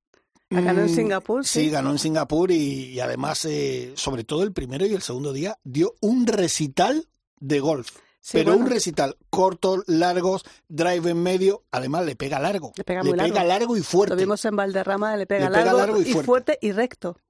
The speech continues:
Speaker 1: Y recto. Y bueno, pues esto fue una prueba del Asian Tour de International Series en Singapur, que ya sabemos que esto no es del Leaf, pero... Eh,
Speaker 2: No es
Speaker 1: gracias,
Speaker 2: vinculante.
Speaker 1: eh, gracias al pif, que es el,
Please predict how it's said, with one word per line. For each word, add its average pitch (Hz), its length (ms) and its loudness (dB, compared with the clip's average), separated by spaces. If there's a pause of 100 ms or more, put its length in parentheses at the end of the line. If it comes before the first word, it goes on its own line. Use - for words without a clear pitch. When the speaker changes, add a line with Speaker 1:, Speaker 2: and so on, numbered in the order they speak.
(280)
Speaker 1:
Y 196 120 -2
recto. 220 360 -4 (300)
Y 208 240 0
bueno, 233 240 2
pues 202 160 -2
esto 214 180 0
fue 240 120 -2
una 226 120 2
prueba 226 220 0
del 214 80 0
Asian 220 340 -2
Tour 247 220 -2
de 233 80 -2
International 202 560 -2
Series 208 400 -2
en 208 80 -4
Singapur, 240 540 -2 (360)
que 202 140 -2
ya 196 140 0
sabemos 202 480 -2
que 190 140 -4
esto 208 360 -4
no 220 300 0
es 262 180 -4
del 202 240 -2
Leaf, 240 260 -4 (400)
pero... 190 400 -2
Eh, 175 140 -2
Speaker 2:
No 180 100 4
es 208 140 2
Speaker 1:
gracias, 214 220 2
Speaker 2:
vinculante. 139 420 0 (160)
Speaker 1:
eh, 190 140 -2
gracias 208 480 0
al 220 160 -2
pif, - 580 -4
que 185 240 -4
es 185 140 -8
el, 202 160 -4